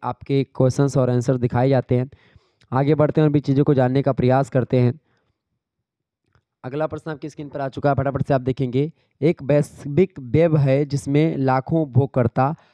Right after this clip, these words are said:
कंप्यूटर की मदद से एक दूसरे से संवाद कर रहे हैं, उसको हम क्या कहते हैं? तो इंटरनेट जो होता है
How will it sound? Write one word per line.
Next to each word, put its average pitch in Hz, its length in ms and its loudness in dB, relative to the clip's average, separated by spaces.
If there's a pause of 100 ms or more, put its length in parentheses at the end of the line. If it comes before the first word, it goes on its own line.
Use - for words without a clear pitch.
(140)
कंप्यूटर 156 460 0
की 165 120 -2
मदद 135 220 -2
से 131 220 -2
एक 135 260 -2
दूसरे 139 380 4
से 147 140 -2
संवाद 123 420 -2 (180)
कर 139 140 2
रहे 127 220 2
हैं, 117 220 -2 (320)
उसको 143 260 -2
हम 151 120 -2
क्या 139 180 2
कहते 98 320 0
हैं? 90 180 -6 (240)
तो - 100 -2
इंटरनेट 160 560 2
जो 139 160 2
होता 131 340 0
है 131 240 -2